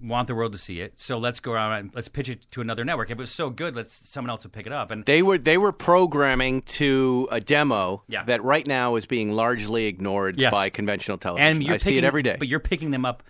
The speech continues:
Speaker 1: with your podcast.
Speaker 2: Yes.
Speaker 1: So,
Speaker 2: Yes.
Speaker 1: uh, and so they said, "Well, we're, we're rich." I don't know if you consider some
Speaker 2: The Brew Dogs are rich?
Speaker 1: Did you not know this?
Speaker 2: No, I did not know that.
Speaker 1: The valuation of their company is
Speaker 2: <laughs>
Speaker 1: one point two billion.
Speaker 2: Wow.
Speaker 1: Yeah.
Speaker 2: What?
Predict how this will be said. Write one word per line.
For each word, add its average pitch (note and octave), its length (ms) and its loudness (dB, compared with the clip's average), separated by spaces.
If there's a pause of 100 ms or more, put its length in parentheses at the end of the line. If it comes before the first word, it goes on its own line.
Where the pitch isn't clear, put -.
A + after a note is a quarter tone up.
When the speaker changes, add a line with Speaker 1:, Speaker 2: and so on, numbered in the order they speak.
(120)
Speaker 1:
with A2+ 120 -12
your G#2+ 100 -12
podcast. - 560 -18 (420)
Speaker 2:
Yes. G#2 300 -2
Speaker 1:
So, D#2+ 300 -8 (180)
Speaker 2:
Yes. A#2 360 -2
Speaker 1:
uh, C3+ 360 2
and C#3+ 120 -2
so D#3 300 2
they F3 460 0
said, D3 360 -2
"Well, C3+ 460 -2
we're, E3+ 480 -4
we're D3 460 -4
rich." G2+ 540 -8
I D3+ 80 2
don't F#3 80 0
know F#3 60 2
if C3+ 80 -4
you C#3 60 -8
consider B2+ 520 -4
some A#2+ 460 -6
Speaker 2:
The A2 80 -6
Brew A2 180 0
Dogs D3 320 -4
are C3+ 40 -6
rich? D3+ 400 -10
Speaker 1:
Did A2+ 140 -16
you C3 80 -6
not B2 160 -2
know A#2+ 120 -4
this? D#3+ 200 -12
Speaker 2:
No, B2+ 240 0
I G2 100 0
did G#2+ 140 -4
not A2+ 160 -6
know A2+ 140 -6
that. - 40 -6
Speaker 1:
The B2+ 100 0
valuation A#2+ 920 0
of G2 200 -12
their G2+ 220 -6
company G2 460 -6
is F2 120 -10
Speaker 2:
<laughs> F#2 140 -12
Speaker 1:
one A2+ 240 -4
point A2 300 -10
two G#2 160 -12 (100)
billion. E2 360 -10 (280)
Speaker 2:
Wow. - 440 0
Speaker 1:
Yeah. F2 260 -4
Speaker 2:
What? - 400 -4